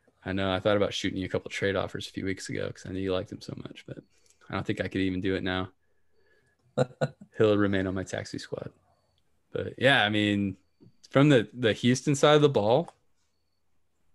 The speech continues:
Speaker 1: I mean, on paper, Green Bay, David Johnson should have a good game.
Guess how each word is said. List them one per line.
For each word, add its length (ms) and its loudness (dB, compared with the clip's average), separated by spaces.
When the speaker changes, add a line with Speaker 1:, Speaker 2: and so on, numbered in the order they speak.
Speaker 1:
I 80 2
mean, 160 2
on 200 4
paper, 320 4
Green 240 2
Bay, 360 4
David 320 2
Johnson 320 -2
should 140 -2
have 100 -2
a 20 -8
good 180 -6
game. 280 -2